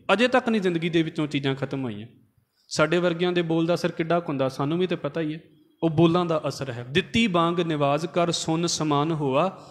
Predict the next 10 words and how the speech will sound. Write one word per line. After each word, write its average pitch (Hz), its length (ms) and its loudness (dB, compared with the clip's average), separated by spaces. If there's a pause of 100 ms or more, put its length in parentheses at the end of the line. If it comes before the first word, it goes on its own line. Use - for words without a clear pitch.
(220)
ਜਹਾਨਾ।" 147 520 -2 (160)
ਐਂ 262 200 4 (100)
ਇੱਕ 262 200 0
ਵਾਰ 233 220 2
ਸ਼ਾਂਤੀ 160 400 0
ਪਸਰ 135 360 -2
ਗਈ। 110 160 -6 (960)
ਫਿਰ 170 140 2
ਕੀ 185 260 0
ਹੈ? 160 320 -8